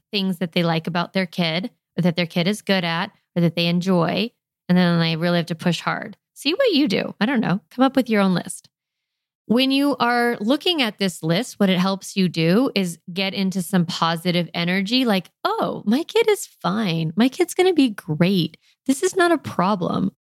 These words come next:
I'm not worried about them. They're amazing." I want you to get into that energy and then solve from that. Solve, I'm saying, as if there's a problem, but, like, schedule, make plans, say yes, do the things that you wanna do as a family from the,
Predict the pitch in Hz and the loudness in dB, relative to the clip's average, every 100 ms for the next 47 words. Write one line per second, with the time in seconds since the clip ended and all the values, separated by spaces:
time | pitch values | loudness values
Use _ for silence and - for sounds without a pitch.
0 | - 247 330 220 185 247 160 - - - | -2 0 0 2 2 2 0 -2 -4 -6
1 | - 180 - _ _ 247 285 330 285 196 | -6 -8 -10 _ _ 0 2 2 4 4
2 | 208 175 131 - - 202 _ _ _ - | 4 2 0 -4 -6 -10 _ _ _ -2
3 | 240 254 262 277 311 311 208 190 185 202 | 2 2 0 0 0 0 0 0 -2 -2
4 | 190 175 170 170 175 175 220 220 277 277 | -4 -4 -4 -6 -2 0 0 0 0 0
5 | 190 185 175 - - 180 196 185 - 170 | 0 0 -2 -4 -4 -2 -4 -6 -4 0
6 | 160 170 170 147 - _ _ _ _ - | 0 -2 -4 -6 -14 _ _ _ _ -8
7 | 233 233 240 214 185 165 175 165 160 170 | 0 2 2 0 -2 -2 -2 0 0 -2
8 | 170 160 160 - 170 165 165 160 196 202 | -2 -2 -4 -2 -2 -2 -4 -2 -2 -2
9 | - - _ - - - 262 208 190 165 | -6 -14 _ -16 -8 -2 -2 0 0 0
10 | - 196 233 247 - 254 247 208 170 156 | 0 0 0 -2 -4 -2 0 2 0 -2
11 | - 226 240 220 233 180 156 - - _ | -2 0 0 2 0 -2 -6 -12 -18 _
12 | _ _ _ 226 247 240 247 247 214 - | _ _ _ 2 4 2 0 0 0 0
13 | 202 196 190 170 185 170 170 - 285 247 | 2 2 2 4 4 4 0 0 2 2
14 | 180 170 165 - 214 208 202 185 175 165 | 2 2 -2 -4 -2 2 2 4 2 0